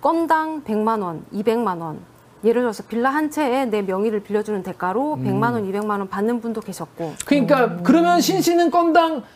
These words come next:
Speaker 2: 천에서 이천을 벌면서
Speaker 1: 음.
Speaker 2: 바지 집주인한테는 한 백, 이백씩 주는 거예요. 명의만 빌려주는 걸로.
Speaker 1: 맞아요.
Speaker 2: 예.
Speaker 1: 그런 케이스도 있었고,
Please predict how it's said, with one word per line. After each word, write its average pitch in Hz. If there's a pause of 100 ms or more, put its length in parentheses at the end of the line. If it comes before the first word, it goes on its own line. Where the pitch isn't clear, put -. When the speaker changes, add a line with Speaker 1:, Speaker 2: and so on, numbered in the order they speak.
(120)
Speaker 2:
천에서 381
이천을 247
벌면서 214
Speaker 1:
음. 175 (340)
Speaker 2:
바지 277
집주인한테는 254
한 233
백, 226
이백씩 220
주는 214
거예요. 196
명의만 196
빌려주는 165
걸로. 151
Speaker 1:
맞아요. 185
Speaker 2:
예. 127
Speaker 1:
그런 294
케이스도 294
있었고, 175